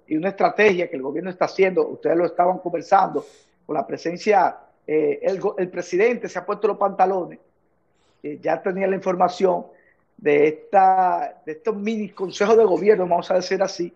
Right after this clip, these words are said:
y ha puesto a los ministros y directores, eh, que forman parte de su gabinete a trabajar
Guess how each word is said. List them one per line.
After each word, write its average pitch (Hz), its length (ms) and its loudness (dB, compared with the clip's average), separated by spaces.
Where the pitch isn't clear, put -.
y 214 140 4
ha 269 140 6
puesto 262 600 0
a 196 100 -2
los 214 380 -8
ministros 190 760 -4
y 190 60 -4
directores, 220 760 2
eh, 165 160 -2
que 160 640 0
forman 208 420 2
parte 220 300 4
de 190 60 -4
su 185 140 -10
gabinete 185 380 -2
a 185 80 4
trabajar 156 640 0